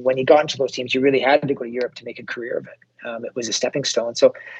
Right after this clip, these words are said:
now that you have the C P L and three M L S teams, there's, there's just a lot of options, a lot of opportunity in almost everyone's backyard now. So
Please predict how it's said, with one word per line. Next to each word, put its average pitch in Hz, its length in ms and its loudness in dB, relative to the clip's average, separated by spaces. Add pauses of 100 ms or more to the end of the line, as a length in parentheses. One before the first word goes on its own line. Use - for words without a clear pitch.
(280)
now 156 120 8
that 151 120 8
you 131 80 4
have 123 220 -2
the 123 440 -2
C - 200 -4
P 120 180 -4
L 127 240 2
and 113 160 -16
three 127 440 4
M 123 120 -4
L 127 100 2
S 131 140 0
teams, 120 280 -8
there's, 113 180 -4
there's 123 220 -2
just - 240 -2
a 131 60 4
lot 117 160 6
of 117 80 2
options, 127 420 0
a 123 40 -4
lot 127 140 2
of 123 60 2
opportunity 120 680 -8
in 123 120 -4 (300)
almost 135 260 -4
everyone's 123 440 0
backyard 123 500 2
now. - 160 -12
So 113 260 -2